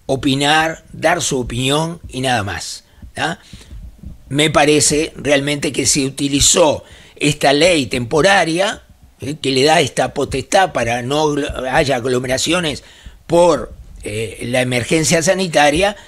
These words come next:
para sacarse de encima a estas personas que molestaban. Eso es lo que me parece realmente.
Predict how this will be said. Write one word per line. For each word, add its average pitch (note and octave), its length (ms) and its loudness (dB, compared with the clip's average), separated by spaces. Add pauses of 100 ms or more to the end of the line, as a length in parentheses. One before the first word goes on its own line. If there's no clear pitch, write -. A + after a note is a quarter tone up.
(280)
para E3+ 420 4
sacarse A3+ 580 2
de D#3+ 60 0
encima F3 540 -2
a - 100 -2
estas - 220 2
personas C4 400 -4
que - 100 -2
molestaban. D3+ 640 -4 (760)
Eso B3 220 2
es E3 60 4
lo D3 80 0
que C#3 100 0
me C3 160 -6
parece D3 440 -2
realmente. A#2+ 680 -8